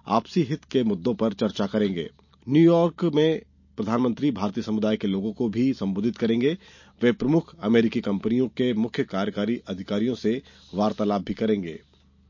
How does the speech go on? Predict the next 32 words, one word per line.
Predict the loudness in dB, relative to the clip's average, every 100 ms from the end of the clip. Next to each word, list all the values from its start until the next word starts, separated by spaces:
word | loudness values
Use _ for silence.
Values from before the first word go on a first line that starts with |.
| _ _ _ _ _ -4
स्वच्छ | 2 2 2
भारत | -2 0 -2 0
मिशन | 0 0 0
की | -2
दसवीं | -2 -2 0
वर्षगांठ | 0 -2 -2 -2 -2
के | -4
मौके | -4 -2 -2
पर | 0 -2 -2
कल | -2 -2
प्रदेश | -2 0 0 -2
भर | -4
में | -2 -4 -6 _ -20 _
स्वच्छता | -6 -4 -2 -2 -2
ही | 0 -4
सेवा | 0 0 0
अभियान | -2 -2 -4 -4
शुरू | -4 -4
हुआ। | -4 -6 -8 -14 _ _ _ _ -6
इस | -4 0
वर्ष | -2 0 -2
स्वच्छता | -2 -4 -4 -2 -2
ही | 0 -2
सेवा | -6 -4 -2 -2
अभियान | -4 -4 -4 -4
की | -4
थीम | -2 -4 -4 _ _ _ _
स्वभाव | -4 -2 0 0 -2
स्वच्छता, | -2 -4 -4 -6 -4 -4 -8 _ _ -10
संस्कार | -4 -4 -2 -2 -2
स्वच्छता | -8 -12 -8
है। | -6 -6